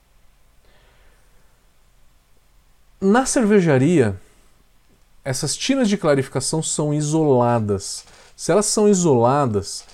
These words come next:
eu não perco muito temperatura. A temperatura da água de lavagem pode ser a setenta e nove graus, porque na hora que ela chegou na, na tina de clarificação,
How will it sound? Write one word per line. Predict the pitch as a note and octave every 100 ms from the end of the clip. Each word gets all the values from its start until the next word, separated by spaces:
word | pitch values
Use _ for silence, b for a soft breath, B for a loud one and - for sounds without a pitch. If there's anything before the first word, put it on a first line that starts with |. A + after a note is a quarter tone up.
| _
eu | B2+
não | E3+
perco | F3+ G3 A3 A3 F#3
muito | D3+ C#3+ C#3+
temperatura. | C#3 C3 C3+ C3 A2+ G2 F2+ - b b b
A | -
temperatura | C#3+ C#3 C#3 G#3+ A#3+
da | G#3 E3+
água | D3+
de | C3
lavagem | A#2+ G#2+ B2 D#3+ D#3+ A#2 G#2+
pode | C#3+ D3 -
ser | E3+
a |
setenta | E3+ G3 G3+ G3+ G#3+
e |
nove | G#3+ G#3+
graus, | G#3+ F#3+ F3+ B2 - - b b b _
porque | E3 D#3+ C3+
na | A#2
hora | A#2+ A#2+
que | B2+
ela | A#2
chegou | - C3 A#2 C3+
na, | D#3+ C3+ A#2+ A2
na | A2
tina | A2 - A#2+ A2
de | G#2 G#2
clarificação, | - A2 G#2 - A2 - D3+ E3+ E3